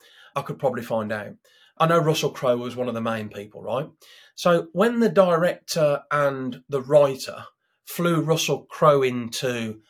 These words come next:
a hotel in London or New York or wherever it might have been with his agent, you know, what they'd have done is that they'd have given him the script and they'd have said, like, "Learn it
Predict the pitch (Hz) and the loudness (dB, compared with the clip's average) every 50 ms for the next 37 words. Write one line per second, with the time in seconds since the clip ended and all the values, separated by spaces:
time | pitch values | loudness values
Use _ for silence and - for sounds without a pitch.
0 | _ _ - 120 139 147 143 139 - 139 123 123 123 127 131 127 123 120 117 117 | _ _ -8 -4 -2 -2 -2 -2 -2 -4 -4 -2 -2 0 0 0 0 -2 -4 -4
1 | 110 110 113 113 117 131 139 131 127 127 123 113 113 - - 117 110 131 135 123 | -4 -6 -6 -4 -2 -2 -2 0 -2 -2 -4 -6 -8 -8 -8 -2 0 0 0 0
2 | 127 117 92 110 117 113 - - 120 120 117 117 123 120 113 117 127 131 135 131 | -2 -4 -2 -2 -4 -4 -4 -6 -6 -6 -6 -8 -8 -6 -4 -2 0 0 0 0
3 | 117 113 110 90 - - _ _ _ _ _ _ _ _ _ _ _ _ _ _ | -4 -8 -10 -12 -12 -16 _ _ _ _ _ _ _ _ _ _ _ _ _ _
4 | _ - 185 147 123 113 107 - - - - - 226 214 180 165 - - 147 127 | _ -2 0 0 0 0 -2 0 0 0 2 2 4 4 4 2 2 0 -2 0
5 | 120 117 117 117 - 151 139 143 147 151 151 143 127 131 233 247 226 240 226 196 | 0 0 -4 -4 -6 -6 -6 -4 -2 0 0 0 2 2 0 0 2 2 2 2
6 | 160 143 - - - - - - 180 101 95 - - _ - - - - _ _ | 0 -2 -4 -6 -8 -8 -6 -6 -6 -6 -6 -10 -12 _ -10 -10 -10 -12 _ _
7 | - 165 160 156 160 160 156 156 156 - 175 160 151 147 147 - - _ 156 135 | -2 0 2 2 2 2 2 0 2 2 2 4 2 2 0 -2 -6 _ 0 0
8 | 123 123 - - _ _ - 135 147 156 175 214 247 240 208 156 131 123 107 107 | 0 -2 -4 -10 _ _ -6 -4 -4 0 2 2 4 6 6 4 4 2 -2 -4
9 | 127 160 - | -6 -8 -10